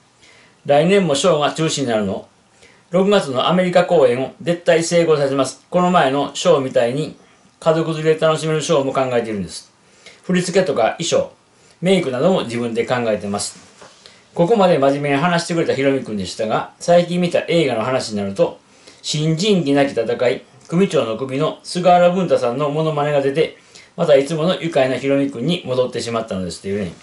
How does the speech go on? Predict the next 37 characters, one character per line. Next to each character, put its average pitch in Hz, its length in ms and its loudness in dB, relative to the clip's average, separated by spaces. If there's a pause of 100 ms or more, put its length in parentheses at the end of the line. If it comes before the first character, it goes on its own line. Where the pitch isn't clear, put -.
(360)
意 233 140 0
外 233 240 4
に 226 120 -2
ね、 220 260 -2 (1800)
水 180 240 0
割 185 200 2
り 135 40 -4
飲 110 80 -6
ん 101 100 -4
で 98 240 -8 (460)
歌 170 200 0
う 156 180 -2
歌 135 220 -2
は、 82 200 -8 (480)
ち - 60 -6
ゃ 175 80 2
ん 180 60 0
ち 170 140 -8
き 165 100 -2
お 156 100 0
け 160 80 -2
さ 104 140 -4
と 80 100 -16
か 85 180 -10
赤 120 200 -2
木 120 60 -4
の 117 120 -4
子 139 100 -4
守 135 140 -4
歌 92 80 -8
と 98 80 -8
い 98 40 -8
う 101 180 -8
ね、 110 180 -8
な 110 120 -8
ん - 40 -12
か、 92 180 -10